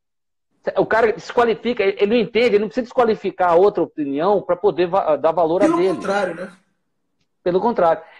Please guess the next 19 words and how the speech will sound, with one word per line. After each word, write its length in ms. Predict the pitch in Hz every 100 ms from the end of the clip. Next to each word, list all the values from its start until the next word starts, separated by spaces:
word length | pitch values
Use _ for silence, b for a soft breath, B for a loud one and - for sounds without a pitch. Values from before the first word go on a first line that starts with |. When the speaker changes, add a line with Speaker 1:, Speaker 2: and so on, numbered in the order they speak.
| B
Speaker 1:
Então, 440 | 196 226 269 277
isso 320 | 233 208 262
gera 400 | 185 180 185 214
o 40 | 220
que 80 | 220
você 60 |
falou, 320 | 208 220 160 156
aí 160 | 170 180
que 140 | 208
você 280 | 180 175 165
fica, 460 | - 143 - 110 -
é, 220 | - 104 -
o, 160 | 123 -
a, 100 | 127
o 80 | 127
outro 300 | 175 160 123 -
polo 400 | 135 123 98 - _ _ _
fica 400 | _ - 151 131
raivoso, 680 | 104 147 156 123 139 175 -